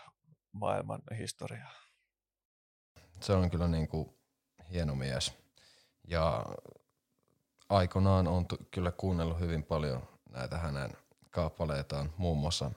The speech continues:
Speaker 2: Armotonta menoa ja Kännykkämies ovat ehkä nuoruusvuosieni tällaisia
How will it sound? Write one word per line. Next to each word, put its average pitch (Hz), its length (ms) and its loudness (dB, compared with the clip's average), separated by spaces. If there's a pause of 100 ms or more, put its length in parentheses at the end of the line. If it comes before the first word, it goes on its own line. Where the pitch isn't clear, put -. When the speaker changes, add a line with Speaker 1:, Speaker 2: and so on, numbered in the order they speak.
(180)
Speaker 2:
Armotonta 80 580 2
menoa 80 400 2
ja 64 200 -4 (1120)
Kännykkämies 85 840 4
ovat 73 380 -4 (760)
ehkä 78 460 -2 (720)
nuoruusvuosieni 78 1200 0 (760)
tällaisia 67 760 -4